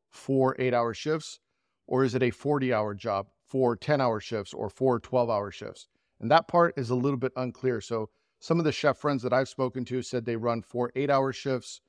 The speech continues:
and other friends I've talked to says it's four ten-hour shifts. Well, according to the poll, of those that did, fifty-nine percent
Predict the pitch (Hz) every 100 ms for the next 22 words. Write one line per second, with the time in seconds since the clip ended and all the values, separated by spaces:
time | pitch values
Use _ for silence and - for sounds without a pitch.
0 | _ 127 127 143 139 - 131 123 120 127
1 | 120 120 117 117 98 104 - - 123 117
2 | 110 - 147 135 104 92 - - - -
3 | _ _ _ _ - 123 120 - - 156
4 | 156 143 - 107 - 170 - 113 143 _
5 | _ _ 131 123 156 127 135 120 143 147
6 | 135 - 160 - 147 139 131 - - 135
7 | 131 123 -